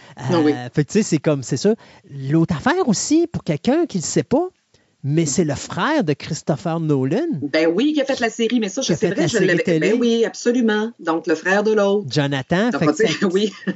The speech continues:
Speaker 1: ça explique ça. Jonathan est avec son épouse, Lisa, Lisa Joy.
Speaker 2: Exactement,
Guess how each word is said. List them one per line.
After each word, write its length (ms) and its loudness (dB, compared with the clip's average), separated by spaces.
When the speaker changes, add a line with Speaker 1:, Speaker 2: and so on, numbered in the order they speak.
Speaker 1:
ça 180 -2
explique 380 -2
ça. 160 0
Jonathan 380 0
est 120 0
avec 220 0
son 180 0
épouse, 520 0
Lisa, 640 0
Lisa 240 -4
Joy. 80 2
Speaker 2:
Exactement, 560 0